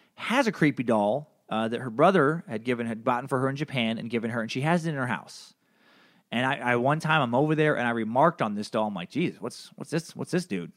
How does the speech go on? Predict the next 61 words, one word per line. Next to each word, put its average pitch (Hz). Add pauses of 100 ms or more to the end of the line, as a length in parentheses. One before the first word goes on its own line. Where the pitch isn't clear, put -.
(120)
It's -
kinda -
creepy," 135 (120)
you 104
know, 123
'cause -
it's 117
one 127
of 127
those 131
little 135
porcelain 170
ones 101
with 95
the, 90
with -
the -
crazy 131
eyes. 101
<laughs> - (800)
And -
she's 123
like, 107
"Yeah, 151
it 117
actually 123
is 165
creepy." 101 (440)
And 127
then 147
she 220
proceeds 254
to 240
kinda 226
tell 220
me 226
these 196
stories 208
where 147
she 175
says, 196
like, 165
she, -
when 147
she 135
gets 175
up 202
in 180
the 180
morning, 180
a 123
lot 143
of 151
times 147
that, 127
that -
she -
never 147
touches 202
the 220
doll, 123